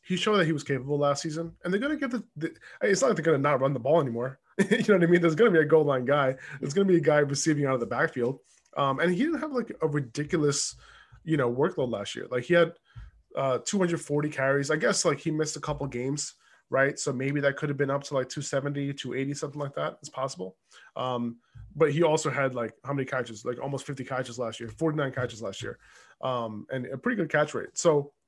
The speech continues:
he's somebody, <laughs> like, who can get it done, you know, if he was called upon. It's just a matter of, like,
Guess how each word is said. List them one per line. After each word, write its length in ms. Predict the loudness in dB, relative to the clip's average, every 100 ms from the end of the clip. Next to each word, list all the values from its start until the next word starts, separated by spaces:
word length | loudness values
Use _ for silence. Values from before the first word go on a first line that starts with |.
| _ _
he's 220 | -4 -2
somebody, 300 | -2 -2 -2
<laughs> 120 | -2
like, 200 | -2 -6 -18 -20 -6
who 160 | -4
can 240 | -2 -2 -2
get 200 | -4 -4
it 180 | -4
done, 320 | -6 -8 -8 -12 _ _ _ -6
you 100 | -2
know, 100 | 0
if 160 | -2
he 60 | -4
was 160 | -4
called 280 | -4 -4 -4
upon. 380 | -4 -4 -4 -6 _ _ -10
It's 100 | -6
just 160 | -4
a 40 | -2
matter 260 | -2 -2
of, 80 | -4
like, 180 | -6 -8